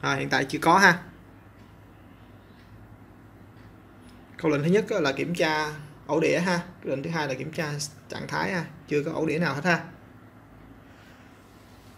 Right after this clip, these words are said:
Rồi, chỉnh cho nó, cho nó đúng ha. Rồi, tiếp, bước tiếp theo, bước số ba. Sau khi mình cài xong rồi mình sẽ đi cấu hình ha mọi người. <coughs> Cấu hình data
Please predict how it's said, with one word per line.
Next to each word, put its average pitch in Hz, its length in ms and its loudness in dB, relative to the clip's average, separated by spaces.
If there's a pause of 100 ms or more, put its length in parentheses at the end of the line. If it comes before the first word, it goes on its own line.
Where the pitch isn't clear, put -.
(140)
Rồi, 143 220 -4 (100)
chỉnh 160 140 -6
cho 165 100 -4
nó, 170 280 -4
cho 175 60 -2
nó 170 80 -2
đúng 180 220 2
ha. 196 160 0 (840)
Rồi, 147 280 -6
tiếp, - 200 -10
bước 180 100 -6
tiếp 185 160 -4
theo, 170 200 -2
bước 185 160 -4
số 196 100 -4
ba. 165 240 2 (240)
Sau 165 120 -6
khi 170 180 0
mình 151 100 -8
cài 151 200 0
xong 170 200 -4
rồi 165 100 0
mình 151 100 -6
sẽ 165 100 -2
đi 180 180 4
cấu 220 160 4
hình 160 140 0
ha 165 100 -4
mọi 160 100 -4
người. 165 180 -2 (1300)
<coughs> 302 260 10 (1040)
Cấu 180 180 0
hình 156 160 -2 (600)
data 156 480 -2